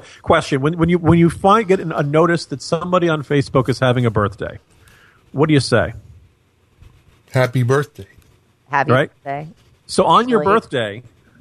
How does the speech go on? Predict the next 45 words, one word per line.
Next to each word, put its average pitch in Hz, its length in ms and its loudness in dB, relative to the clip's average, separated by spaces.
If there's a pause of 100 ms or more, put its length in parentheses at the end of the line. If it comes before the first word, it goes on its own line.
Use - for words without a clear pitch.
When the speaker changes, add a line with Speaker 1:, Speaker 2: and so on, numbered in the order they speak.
Speaker 1:
you 139 140 -4
will 165 140 0
look 202 220 2
at, 185 80 -2
you, 156 180 4
you 143 100 -6
get 170 160 4
onto 190 140 -2
Facebook 185 420 0
and 127 120 -8
you 165 60 4
have, 147 60 0
like, 160 220 -2
two 240 160 0
hundred 196 300 -2
messages, - 640 -6 (520)
and 139 180 -2
there's, 147 180 0
like, 147 200 -2 (220)
a - 80 -6
hundred 220 400 -2
and 185 100 -2
fifty 196 520 2
happy 160 260 -2
birthday, 131 540 -2 (880)
forty-five 180 1120 0
happy 156 300 -6
birthday 156 500 -2
to 135 380 -2
you. 127 520 2 (400)
They 113 80 -4
decide 110 220 -4
to 123 80 -6
type 135 260 -2
out 123 140 0
the 123 100 -2
extra - 220 -6
two 131 160 0
words. 104 520 -2 (840)
And 160 160 -2
five 220 480 0
people 208 320 -6
<laughs> - 40 -20
might 175 260 0
say, 156 440 -6